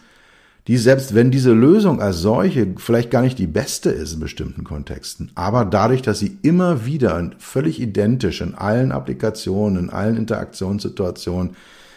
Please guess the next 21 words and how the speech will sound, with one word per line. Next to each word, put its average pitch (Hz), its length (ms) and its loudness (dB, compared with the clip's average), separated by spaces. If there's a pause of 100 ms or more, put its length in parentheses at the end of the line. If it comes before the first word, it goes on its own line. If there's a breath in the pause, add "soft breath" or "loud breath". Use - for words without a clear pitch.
(140)
auftaucht, 110 720 -2 (380 soft breath)
erzeuge 120 460 4
ich - 240 -6
eben 98 180 -2
Konsistenz 101 800 -4
und 80 260 -6
damit 95 460 -2
eine 85 160 -6
erheblich 123 760 -4
vereinfachte 78 920 -8 (640 soft breath)
Nutzbarkeit 117 1000 2
des 80 120 -4
Systems 80 640 -8
und 71 180 -12 (360 soft breath)
am 85 100 -4
Ende 98 260 2
dann 92 200 4
auch 95 220 0
eine 85 260 -4
deutlich 82 420 -4
vereinfachte 73 840 -10